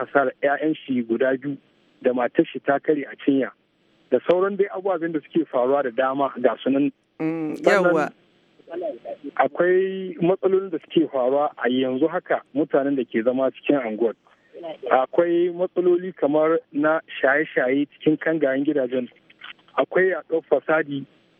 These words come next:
Speaker 1: an sha kama mata, ana amfani da mata. Mu kamu mun taɓa kama wani a wurin. Maza suna so su yi amfani da shi da ƙarfi. Da makwabcinmu mu muka taimaka. Sannan akwai wani makwabcinmu ma da aka taɓa hauro ma matar shi. An kai lokacin da ma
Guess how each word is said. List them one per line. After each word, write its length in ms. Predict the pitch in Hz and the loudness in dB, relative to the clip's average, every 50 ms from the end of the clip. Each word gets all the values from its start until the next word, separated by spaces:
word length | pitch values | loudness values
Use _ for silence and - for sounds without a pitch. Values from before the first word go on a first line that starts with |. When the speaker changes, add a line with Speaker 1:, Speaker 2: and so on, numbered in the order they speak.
| _ _ - - | _ _ 0 2
Speaker 1:
an 160 | 156 170 175 - - | 2 2 0 0 0
sha 140 | 185 175 | 0 0
kama 360 | 170 - - 175 175 170 156 139 | 0 0 0 0 0 2 2 2
mata, 460 | 143 143 143 147 - - 156 147 139 - - _ _ _ | 2 2 2 2 0 0 0 0 0 -4 -10 _ _ _
ana 220 | - 143 151 147 131 | 0 2 2 2 2
amfani 420 | 123 127 113 - 131 123 135 151 151 | 0 0 0 2 2 2 2 2 2
da 100 | 143 123 | 0 0
mata. 380 | 123 127 123 - - 139 123 - - _ - | 0 0 -2 0 0 0 0 -2 -6 _ -4
Mu 200 | 131 147 185 220 214 | 0 2 2 2 0
kamu 260 | - 214 180 170 170 | 0 -2 -2 -2 -2
mun 160 | 175 180 190 | -2 -2 -2
taɓa 240 | - - - - 165 | -2 -2 -2 -2 -2
kama 320 | - - 170 175 180 170 143 | 0 0 0 0 0 0 0
wani 220 | 139 143 151 160 165 | 0 0 -2 -2 -2
a 60 | - 127 | -2 0
wurin. 260 | 127 143 151 143 123 - _ _ _ _ _ _ _ _ _ _ _ _ _ _ - | 0 0 0 -2 -4 -8 _ _ _ _ _ _ _ _ _ _ _ _ _ _ -6
Maza 540 | 131 131 139 139 151 170 180 170 190 180 - - | -4 -2 0 0 2 0 2 0 -2 -2 -2 -4
suna 180 | 202 185 165 - | -2 -2 -2 -2
so 80 | - - | -2 -2
su 120 | - - | 0 0
yi 180 | 320 - 269 247 | 0 0 -2 -4
amfani 300 | - - 120 123 139 156 | -2 0 0 2 2 2
da 60 | 139 123 - | 0 -2 -2
shi 100 | - 156 | -2 -2
da 100 | 139 123 | -2 -2
ƙarfi. 460 | 113 - - 135 139 135 - 147 135 - _ _ _ _ _ _ _ _ _ _ - | -2 0 0 0 0 -2 -4 -4 -6 -6 _ _ _ _ _ _ _ _ _ _ -2
Da 100 | - 131 | 0 0
makwabcinmu 580 | 156 185 - 190 170 - - - 175 165 151 | 0 0 0 -2 -2 -2 -2 -2 0 2 2
mu 120 | 147 151 165 | 2 2 0
muka 180 | 165 - - | 0 0 -2
taimaka. 520 | - - 156 151 143 127 - - 123 120 - - | -2 0 0 0 0 0 0 -2 -2 -2 0 0
Sannan 300 | 185 190 185 185 185 170 | 0 0 0 0 0 0
akwai 220 | 160 - - 180 | 0 2 2 2
wani 140 | 185 190 202 208 | 2 2 0 -4
makwabcinmu 520 | 226 - - 170 - - - 185 180 160 151 | -4 -2 -4 -4 -4 -4 -4 -2 0 0 2
ma 160 | 156 156 160 | 2 0 0
da 160 | 156 143 127 - _ _ _ - | -2 -4 -8 -10 _ _ _ -2
aka 180 | 160 165 - | -2 0 -2
taɓa 300 | 143 - 170 - - 139 - - - - | -2 -4 -2 0 0 -2 -2 -4 -4 -2
hauro 280 | 147 160 170 175 185 | 0 0 2 0 0
ma 100 | 180 170 147 135 120 | 0 -2 -4 -6 -6
matar 180 | - - 147 | -4 -4 -4
shi. 160 | - - - - _ _ - - _ _ _ _ _ _ _ _ _ _ _ - | -4 -6 -12 -20 _ _ -20 -20 _ _ _ _ _ _ _ _ _ _ _ -2
An 160 | 147 170 202 | 0 0 0
kai 180 | 196 - 214 214 | 2 2 2 2
lokacin 440 | 208 220 214 - 190 - - 190 190 | 2 0 0 -2 -4 -4 -2 0 0
da 80 | 175 | 0
ma 180 | 160 160 160 160 | 2 0 0 -2